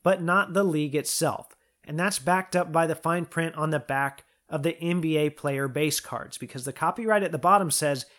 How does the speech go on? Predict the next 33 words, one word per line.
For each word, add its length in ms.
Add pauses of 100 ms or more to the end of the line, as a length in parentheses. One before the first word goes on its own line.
(200)
M 260
B 220
P 360
A 340 (320)
for 120
Players 420
Association, 840 (300)
but 140
it 140
doesn't 340
say 380
N 160
B 200
A. 200 (520)
The 240
A 180
B 180
A 100
cards, 360
on 100
the 140
other 160
hand, 300
say 300
A 180
B 180
A 100
P 300
A 280 (320)
and 240
A 180
B 240
A, 260